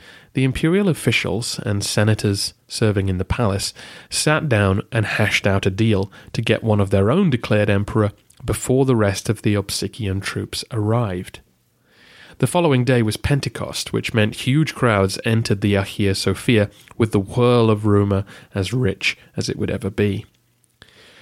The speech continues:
The man who stepped forward to be crowned by the patriarch was Artemius, the emperor's chief secretary.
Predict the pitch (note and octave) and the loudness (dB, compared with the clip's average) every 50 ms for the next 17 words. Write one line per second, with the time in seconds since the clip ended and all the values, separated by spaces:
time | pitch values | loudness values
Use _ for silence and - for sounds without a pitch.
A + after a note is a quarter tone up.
0 | - - - - B2 B2+ C#3+ E3 F3 D#3+ C3+ B2 - - - C3 G#2 - - - | -20 -6 -2 0 0 2 2 2 4 4 2 2 2 0 2 0 0 0 -4 -4
1 | - C#3 C3+ C3+ B2+ A2 A2 - - - - - - - C3 C3+ D3+ D#3+ C3+ G#2+ | 0 0 2 4 2 2 0 -2 -8 -10 -10 -8 -2 0 2 2 4 4 2 2
2 | - A2 A2 G2+ G#2 - - C3+ D3+ D3+ - - A2+ F#2+ F#2 G#2 A#2+ - - - | 2 0 0 0 0 0 0 0 0 0 0 0 2 2 2 0 0 -2 -6 -8
3 | - A#2 A2 A2+ A2+ A2+ - - A#2+ A#2+ A2+ - - - - D3 E3 F#3 D#3+ - | -4 -2 0 0 0 0 -2 -2 -2 -2 -2 -2 -6 -4 -2 0 0 2 0 0
4 | - - - - - - - - _ _ _ _ _ - A2+ G#2 G#2 A2+ B2 C#3+ | -2 -6 -10 -10 -10 -12 -12 -16 _ _ _ _ _ 0 2 4 4 4 2 0
5 | - - C#3 C3+ C3 - - - - - A2 A#2 B2 - - - - A#2 G#2+ - | 0 2 2 2 2 0 -2 -4 -2 0 0 0 -2 -4 -6 -4 0 0 0 0
6 | - - C3+ - - - - - - - _ | 0 -2 -2 -2 -4 -8 -12 -14 -14 -18 _